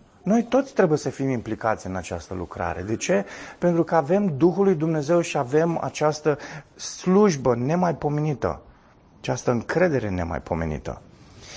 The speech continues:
Apoi, al doilea aspect. Calea Duhului este superioară în slavă, are o glorie mai mare.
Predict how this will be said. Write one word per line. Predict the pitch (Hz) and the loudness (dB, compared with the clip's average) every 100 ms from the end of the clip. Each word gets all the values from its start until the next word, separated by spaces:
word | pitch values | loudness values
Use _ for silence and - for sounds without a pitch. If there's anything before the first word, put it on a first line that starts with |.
| - - | -18 -4
Apoi, | - - 185 139 - | -2 6 6 6 0
al | - 156 | 2 6
doilea | 175 269 196 | 6 6 4
aspect. | - - 98 - - - - _ _ _ _ _ _ - - - - | 2 -4 -4 -6 -20 -20 -20 _ _ _ _ _ _ -20 -20 -20 -18
Calea | - 180 220 269 220 | 2 8 10 10 4
Duhului | 139 214 190 151 143 | 2 2 4 4 4
este | 151 165 | 2 -4
superioară | - 165 170 156 175 196 170 | -2 -2 2 4 6 6 4
în | 143 | -2
slavă, | - - 180 190 107 76 - _ | -6 0 4 4 2 -12 -16 _
are | 117 | -4
o | 143 | -4
glorie | 127 170 202 202 143 | 4 8 10 10 6
mai | 113 90 | 2 2
mare. | 87 73 - | 2 0 -2